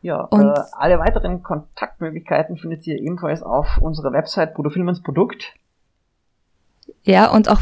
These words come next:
Speaker 2: auch viele Folgen, in denen eigentlich zum Beispiel Schauspieler, <laughs> ich kann den Namen immer nicht aussprechen, Muratan Muslu mitspielt, also Cop Stories hatten wir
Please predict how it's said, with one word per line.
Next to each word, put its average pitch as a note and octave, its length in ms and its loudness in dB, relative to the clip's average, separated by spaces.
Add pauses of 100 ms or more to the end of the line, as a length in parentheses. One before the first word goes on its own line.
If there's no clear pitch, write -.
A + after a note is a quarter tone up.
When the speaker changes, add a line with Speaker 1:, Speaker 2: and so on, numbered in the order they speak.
Speaker 2:
auch G#3+ 120 2
viele B3 280 4
Folgen, G3+ 680 -6 (400)
in G3+ 240 -4
denen G3+ 240 -6
eigentlich G3 520 -10 (260)
zum - 180 2
Beispiel - 560 -2 (1600)
Schauspieler, - 840 0
<laughs> - 560 2
ich - 180 -8
kann E3+ 160 -6
den E3+ 80 -12
Namen D#3 180 -10
immer D#3+ 140 -16
nicht E3 120 -12
aussprechen, F3 440 -4 (380)
Muratan A3 500 -4
Muslu A3 400 -8
mitspielt, A3 500 -10
also G3 140 -10
Cop - 220 2
Stories B3+ 260 -4
hatten C4 220 -4
wir D4 200 -8